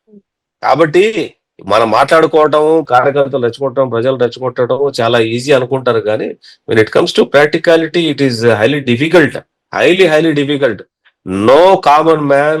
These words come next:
will accept that kind of the ruling. ఎవరు యాక్సెప్ట్ చేయరు ఈ రఫ రఫ అనే దాని మీదనో, బెదిరిస్తే అని మీద. ఇప్పుడు వివేకానంద మర్డర్ కేసులో, I will tell you, if, ఇప్పుడు వివేకానంద మర్డర్ కేసులో ట్రయల్ స్టార్ట్ అయ్యి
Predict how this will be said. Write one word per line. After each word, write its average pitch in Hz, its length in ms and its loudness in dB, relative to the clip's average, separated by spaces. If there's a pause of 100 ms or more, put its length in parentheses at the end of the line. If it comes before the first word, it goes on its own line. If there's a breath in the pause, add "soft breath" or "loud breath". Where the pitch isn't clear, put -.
(140)
will 117 160 -6
accept 139 600 -2 (600)
that 123 200 0 (120)
kind 165 280 4
of 131 160 -2
the 139 160 4
ruling. 123 360 0 (840)
ఎవరు 131 220 4
యాక్సెప్ట్ 170 460 0
చేయరు 185 280 4
ఈ 117 100 -2
రఫ 117 200 0
రఫ 147 220 0
అనే 143 200 0
దాని 135 220 -2
మీదనో, 131 460 -4 (300 soft breath)
బెదిరిస్తే 139 420 2
అని 131 100 2
మీద. 110 100 -2
ఇప్పుడు - 400 -6
వివేకానంద 175 380 4
మర్డర్ 151 340 0
కేసులో, 98 460 -4 (180)
I 120 40 4
will 139 140 4
tell 147 240 2
you, 104 120 0 (480)
if, 185 260 6
ఇప్పుడు 165 300 4
వివేకానంద 165 440 6
మర్డర్ 139 240 0
కేసులో 110 400 -4 (500)
ట్రయల్ 165 280 4
స్టార్ట్ 147 380 2
అయ్యి 110 480 0